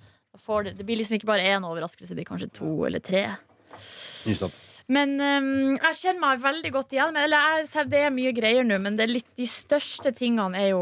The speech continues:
Speaker 1: rydda unna, og i
Speaker 2: Mm.
Speaker 1: går, jeg har fått tilbakemelding på hjemmebane om at jeg er et, ehm, nytt menneske.
Speaker 2: Å ja. Er det
Speaker 1: Ja,
Speaker 2: sant?
Speaker 1: ja.
Speaker 2: Hvordan da?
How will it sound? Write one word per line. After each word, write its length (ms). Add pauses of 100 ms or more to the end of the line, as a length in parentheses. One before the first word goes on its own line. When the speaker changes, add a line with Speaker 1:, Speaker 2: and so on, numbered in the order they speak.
Speaker 1:
rydda 380
unna, 260
og 80
i 80
Speaker 2:
Mm. 80
Speaker 1:
går, 160
jeg 80
har 180
fått 220
tilbakemelding 1040
på 140
hjemmebane 560
om 160
at 120
jeg 200 (160)
er 160
et, 320
ehm, 680 (920)
nytt 160
menneske. 360 (840)
Speaker 2:
Å 60
ja. 120 (600)
Er 80
det 60
Speaker 1:
Ja, 60
Speaker 2:
sant? 140 (120)
Speaker 1:
ja. 240
Speaker 2:
Hvordan 180
da? 120